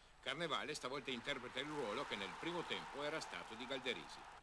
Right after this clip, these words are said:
Quattro minuti ancora e un boato, che è quasi un ringraziamento al cielo, accompagna il gol del pareggio di Mauro.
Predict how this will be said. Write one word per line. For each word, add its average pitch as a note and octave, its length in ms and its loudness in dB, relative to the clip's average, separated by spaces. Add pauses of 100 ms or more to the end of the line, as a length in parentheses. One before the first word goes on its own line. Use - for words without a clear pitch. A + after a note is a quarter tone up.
(280)
Quattro C#3 280 0
minuti C3 340 2
ancora E3+ 320 4
e C3+ 60 6
un C3 200 0
boato, C3+ 460 4
che F#2+ 240 2
è F2 80 -4
quasi C#3+ 280 4
un G#2+ 140 -4
ringraziamento A2+ 760 -2
al A#2 120 0
cielo, D3+ 300 2 (280)
accompagna D#3 500 2
il C#3+ 140 2
gol D3+ 220 6
del C#3 140 2
pareggio C3+ 440 0
di D3+ 100 -4
Mauro. D2 300 -6